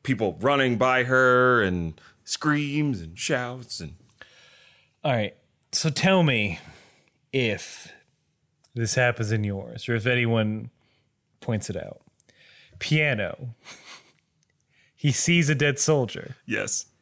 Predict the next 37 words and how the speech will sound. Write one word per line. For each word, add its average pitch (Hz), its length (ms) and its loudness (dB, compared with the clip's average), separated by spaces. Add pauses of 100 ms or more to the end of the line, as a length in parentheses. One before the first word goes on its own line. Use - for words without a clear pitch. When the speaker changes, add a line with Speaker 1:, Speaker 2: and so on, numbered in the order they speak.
(360)
Speaker 2:
With 131 280 0
a 127 160 4
bag 131 420 2
of, 120 220 2
it 120 120 -4
says 160 340 2
pop - 600 0 (340)
on - 80 0
Speaker 1:
Yep. 127 140 4
Speaker 2:
it. 107 100 0
I 110 120 -2
assume 131 300 2
it's 139 100 0
popcorn. 110 840 -2
Speaker 1:
Yes. 113 400 0 (560)
Speaker 2:
He 139 300 0
bends 123 480 0
down, 151 400 2
<laughs> - 20 0
Speaker 1:
<laughs> - 0 -
Yes. 208 800 0
Speaker 2:
grabs 165 480 2
it 208 140 6
with 208 240 0
his 285 220 2
beak, 262 580 0 (720)
and 185 180 4
then 196 140 6
just 180 380 2 (420)
tilts 160 340 0
the 190 120 4
head 196 200 4
back 165 540 2 (100)
and 127 560 -4
bird 160 300 4
eats 117 300 0
it, 117 260 0